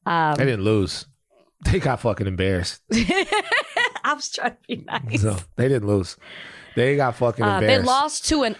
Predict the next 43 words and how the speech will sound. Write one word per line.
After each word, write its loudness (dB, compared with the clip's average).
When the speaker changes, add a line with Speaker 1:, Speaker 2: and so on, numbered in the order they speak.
Speaker 1:
unranked -2
team. 0
Speaker 2:
Yeah, 2
well, 4
they, 6
Speaker 1:
L 4
S 0
U 2
Speaker 2:
they're 4
Speaker 1:
came 4
Speaker 2:
not 4
Speaker 1:
into -2
the 0
game -2
as -4
number 0
sixteen. -2
We 2
Speaker 2:
Mm. 0
Speaker 1:
knew 2
they'd 0
fall 0
after -4
that. -6
Speaker 2:
Yeah, 0
they're 2
not 0
ranked 0
anymore. 2
They're 4
not 0
unranked 0
anymore. 4
U 4
S, 0
U 4
C 2
L 4
A 2
moved 2
up 0
to -2
fourteen -2